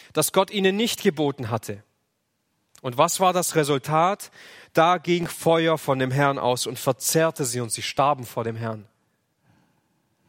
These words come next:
Das ist passiert. Diese Männer hielten sich, wenn wir es bildlich zeigen, an neunundneunzig Prozent aller Gebote Gottes im Opferdienst und an eines nicht.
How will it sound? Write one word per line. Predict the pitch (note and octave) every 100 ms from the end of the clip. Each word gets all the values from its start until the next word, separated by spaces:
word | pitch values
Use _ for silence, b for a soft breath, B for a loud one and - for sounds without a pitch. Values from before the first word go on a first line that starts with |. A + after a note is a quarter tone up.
| _ _ _ _
Das | - F#3
ist | -
passiert. | - C#3 - G3 A#2+ - - B B B -
Diese | G#3+ F#3 E3
Männer | F#3+ F#3 E3 F#3 - B B
hielten | - A3+ - D3+
sich, | C3+ F3 - - b b -
wenn | C#3
wir | C#3
es | -
bildlich | F3+ G#3 - D3+
zeigen, | - C#3+ C#3+ D3 F3 B B
an | D3+
neunundneunzig | E3 G#3 A#3 G#3+ G#3 G#3 F#3
Prozent | - F3 - G#3 G3+
aller | F3+ F#3
Gebote | E3+ F#3 G#3+ F3
Gottes | D3+ F#3+ F3 F3+ - B B B B
im | F3 G#3
Opferdienst | A3 E3+ C#3+ E3 F3+ -
und | D3
an | C3 C3
eines | C#3+ D#3 D#3+ -
nicht. | C#3+ A#2 - -